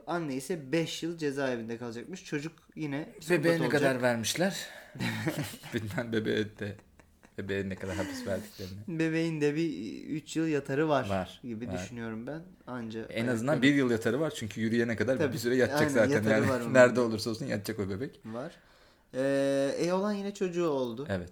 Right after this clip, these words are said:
Speaker 2: olan yine
Speaker 1: Çocuk
Speaker 2: çocuğu.
Speaker 1: şimdi psikopat olabilir.
Speaker 2: Evet.
Speaker 1: Hitler olabilir.
Speaker 2: Ve Hitler olabilir.
Speaker 1: Evet.
Speaker 2: Yani eğer
Speaker 1: Anne baba
Speaker 2: yani biz
Speaker 1: cezaevinde.
Speaker 2: yine öyle bir alternatif bir evren başlatmış
Speaker 1: Aa,
Speaker 2: olabiliriz
Speaker 1: kendi
Speaker 2: yani.
Speaker 1: kuyruğunu.
Speaker 2: Tabii.
Speaker 1: Evet.
Speaker 2: Ee, benim anladığım kadarıyla bu anne baba zaten sıkıntılı bu
Speaker 1: Evet.
Speaker 2: anlamda.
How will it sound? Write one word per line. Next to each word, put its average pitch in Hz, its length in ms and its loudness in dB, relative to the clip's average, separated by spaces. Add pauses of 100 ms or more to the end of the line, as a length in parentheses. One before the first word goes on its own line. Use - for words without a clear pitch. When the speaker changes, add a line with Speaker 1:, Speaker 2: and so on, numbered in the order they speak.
(180)
Speaker 2:
olan 90 180 -8
yine 90 140 -4
Speaker 1:
Çocuk 165 120 -2
Speaker 2:
çocuğu. - 120 -6
Speaker 1:
şimdi 175 140 -4
psikopat 170 420 -4
olabilir. 127 440 -2
Speaker 2:
Evet. 90 160 -8
Speaker 1:
Hitler 151 320 2
olabilir. 120 300 0
Speaker 2:
Ve 107 60 2
Hitler 107 220 0
olabilir. 95 320 0
Speaker 1:
Evet. 139 160 0
Speaker 2:
Yani 101 300 2
eğer 110 280 2
Speaker 1:
Anne 135 300 0
baba 123 200 0
Speaker 2:
yani 120 100 -2
biz - 60 -10
Speaker 1:
cezaevinde. 113 500 0
Speaker 2:
yine 131 140 2
öyle 127 260 6
bir 127 40 2
alternatif 117 640 4
bir 113 140 -2
evren 113 380 -2
başlatmış 214 420 2
Speaker 1:
Aa, 240 40 2
Speaker 2:
olabiliriz 202 180 4
Speaker 1:
kendi 185 120 0
Speaker 2:
yani. 180 80 -4
Speaker 1:
kuyruğunu. 147 520 2
Speaker 2:
Tabii. - 280 -4 (460)
Speaker 1:
Evet. 123 180 -10 (380)
Speaker 2:
Ee, 104 440 4 (120)
benim 175 240 4
anladığım 180 300 2
kadarıyla 160 680 2
bu 143 140 0
anne 156 240 2
baba 143 180 2
zaten 147 400 -2 (400)
sıkıntılı 107 560 -6 (360)
bu 107 80 -6
Speaker 1:
Evet. 98 80 2
Speaker 2:
anlamda. 95 420 -4